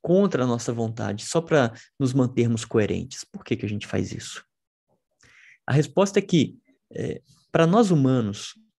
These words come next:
a incoerência, ela é vista como algo negativo, como uma característica da nossa personalidade que não é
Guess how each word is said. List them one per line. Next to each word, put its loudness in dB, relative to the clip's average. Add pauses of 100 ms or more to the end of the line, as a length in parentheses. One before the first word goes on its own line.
(120)
a -4
incoerência, 0 (240)
ela 2
é 2
vista -2
como -2
algo 0
negativo, -4 (380)
como 2
uma 2
característica -2
da 0
nossa -2
personalidade 0
que -4
não 2
é -2